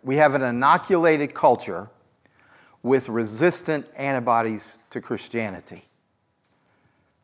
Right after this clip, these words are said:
But even if you just watch the news, if you see what happened this week,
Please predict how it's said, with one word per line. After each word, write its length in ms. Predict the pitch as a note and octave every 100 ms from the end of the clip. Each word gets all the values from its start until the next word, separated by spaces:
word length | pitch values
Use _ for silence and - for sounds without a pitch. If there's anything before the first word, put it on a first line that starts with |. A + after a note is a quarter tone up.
| _
But 360 | - C#3 A2 - -
even 320 | C#3 D3 C#3+
if 160 | C3+
you 80 | B2+
just 380 | G#2 C3+ B2 -
watch 260 | B2 B2 -
the 100 | A2+
news, 200 | A2 -
if 200 | A#2 -
you 60 |
see 460 | A2 - - F3 D#3+
what 240 | C3+ A#2
happened 500 | - - - C#3 A#2
this 240 | B2+ A#2+ -
week, 460 | A2+ A#2+ _ _